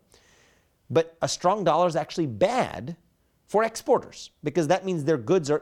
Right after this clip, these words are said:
incrementally more expensive, artificially more expensive on the global stage. So it's great for importers in the United States, but it's bad for exporters, bad for manufacturers.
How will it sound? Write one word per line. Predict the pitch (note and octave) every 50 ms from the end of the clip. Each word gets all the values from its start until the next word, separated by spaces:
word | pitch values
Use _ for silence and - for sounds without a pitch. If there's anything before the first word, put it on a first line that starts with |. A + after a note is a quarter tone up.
| -
incrementally | D#3 E3+ F3+ - - E3 D3 D3 D#3+ D3+ - D3 D#3+ E3 C#3+ C#3 -
more | C3 B2+ C3+ C#3 C3
expensive, | - - - - - E3 F3+ D#3+ - A#2 G2+ E2 F2+ - -
artificially | C#3 D3+ D#3 - - - - G#3+ F#3+ - - E3+ D#3 C3
more | B2 B2+ B2+ A#2
expensive | - - - - F#3 F#3 - - A2+ F2+ - _ _ _ _ - _ _ _ _ -
on | C#3 C3+ B2+
the | B2
global | G2+ B2 A#2+ A#2 G#2 G#2+
stage. | - - A3 B3 A3+ C3 F#2 F2+ -
So | D3 B2+
it's | -
great | - - G3+ A3 -
for | - E3
importers | - D#4 - F#3+ C3+ G#2 G#2 F#2+
in | G2+
the | G#2
United | G2 F#2+ G2 F#2+
States, | - C#3 E3 -
but | - E3
it's | C#3 -
bad | - A#2+ A2 A#2 C3 -
for | E3
exporters, | F#3+ G3 - - - F#3+ A2+ - - - - _ -
bad | G#2+ G2 - A#2+ A2 C3+ -
for | - D#3+
manufacturers. | D3+ D3+ D3+ D#3 E3+ E3 - G3+ G3+ A3+ - - - F#2 - - - - -